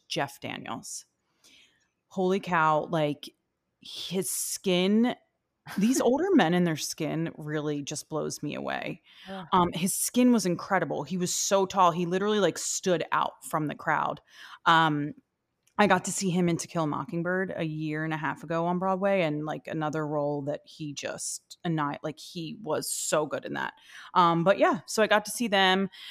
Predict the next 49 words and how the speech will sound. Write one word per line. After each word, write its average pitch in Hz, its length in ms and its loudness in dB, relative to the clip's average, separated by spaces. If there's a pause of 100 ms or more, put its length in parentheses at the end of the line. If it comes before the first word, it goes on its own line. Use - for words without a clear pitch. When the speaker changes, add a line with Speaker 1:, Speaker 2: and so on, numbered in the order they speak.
(180)
Speaker 1:
um, 170 460 8
just 180 200 -2
standing 180 300 2
in 180 60 0
line, 170 240 2
being 170 240 0
normies 160 340 -2
like 160 160 -2
the 170 60 -10
rest 147 240 -4
of 151 40 -4
us. 160 140 -4
It's - 160 -8
funny 208 200 2
because 165 280 0
you 196 100 0
think, 190 540 -4
like, 151 460 -4 (160)
"Oh, 208 120 0
does 190 120 -2
Speaker 2:
Mm-hmm. 185 80 -6
Speaker 1:
everybody 175 400 -2
just 160 240 -6
wait 165 160 -4
in 156 160 -4
lines 151 460 -2
to - 100 -16
go 147 180 -4
into 147 240 -6
the 139 100 -8
Broadway 143 420 -4
show?" 190 360 -4
And, 165 160 -2
like, 143 380 -6 (640)
I, 233 80 8 (100)
I, - 140 -6 (260)
would, 240 140 -4 (100)
would 262 220 0
you 302 80 0
say, 349 280 -6
I 262 100 -8
would 359 140 -8
say 381 160 -6
Jeff - 300 -6
Daniels 170 420 -6
is 143 120 -14
pretty 156 540 -8
A-list. - 720 -10 (520)
Speaker 2:
Yeah, 277 280 2